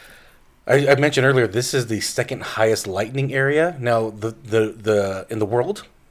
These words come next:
the, the number one is the Amazons, which is above water, right? Well, I just mentioned Snowflake, Arizona is very rural, and it's a desert. So why there's so much lightning in this area, they still don't know.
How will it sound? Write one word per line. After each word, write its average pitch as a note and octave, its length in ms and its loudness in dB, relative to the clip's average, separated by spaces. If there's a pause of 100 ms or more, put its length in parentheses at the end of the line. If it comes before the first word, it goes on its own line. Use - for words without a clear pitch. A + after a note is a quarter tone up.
(100)
the, A2 300 -2
the G2+ 140 -4
number A#2+ 220 2
one C3 180 0
is A2+ 100 -2
the G#2 140 -8
Amazons, G2+ 600 -6 (420)
which G2+ 160 -8
is F#2+ 320 -8
above E2 600 -12 (320)
water, A#2 400 -2
right? G3 220 -10 (580)
Well, A#2 100 6
I C3+ 40 6
just D#3+ 140 0
mentioned B2+ 500 -2 (120)
Snowflake, E3+ 520 0
Arizona A#2 720 0
is G#2 160 -6
very A2 300 4
rural, G2+ 560 -4
and A2 120 -4
it's C3 100 -2
a F3 60 -4
desert. C#3+ 500 -6 (640)
So - 140 -2
why A#2+ 260 2
there's D#3+ 160 0
so - 100 -8
much D3 180 -4
lightning A#2+ 440 0
in A#2 80 -2
this G#2+ 160 -2
area, G#2+ 440 -2 (280)
they G#2+ 160 -2
still C3+ 240 0
don't G2+ 180 -2
know. F#2+ 320 -2